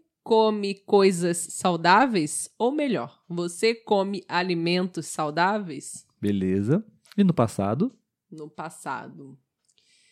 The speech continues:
Speaker 1: Ahn, você comeu ontem o bolo?
Speaker 2: Perfeito. Não sei de que bolo você está falando,
Speaker 1: <laughs>
Speaker 2: não foi eu.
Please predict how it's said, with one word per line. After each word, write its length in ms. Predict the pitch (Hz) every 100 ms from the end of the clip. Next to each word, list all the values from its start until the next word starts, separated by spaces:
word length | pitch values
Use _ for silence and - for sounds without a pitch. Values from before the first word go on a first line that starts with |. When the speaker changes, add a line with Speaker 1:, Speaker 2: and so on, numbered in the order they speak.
| _ _ _
Speaker 1:
Ahn, 380 | 160 160 160 156
você 840 | 156 190 190 - 214 226 262 294 - _ _ _
comeu 840 | 233 220 202 196 202 196 175 170 _ _
ontem 580 | 196 202 220 220 165 165
o 80 | 160
bolo? 640 | 147 196 233 285 175 151 - _ -
Speaker 2:
Perfeito. 760 | 104 - - 101 104 - 226 - _ _ 104
Não 300 | 101 101 113
sei 300 | - 104 127
de 120 | 117
que 120 | 127
bolo 240 | 107 110 117
você 220 | 123 127
está 200 | 233 135
falando, 560 | 156 165 139 - 104
Speaker 1:
<laughs> 80 | 196
Speaker 2:
não 120 | 202 131
foi 240 | 160 170
eu. 220 | 123 -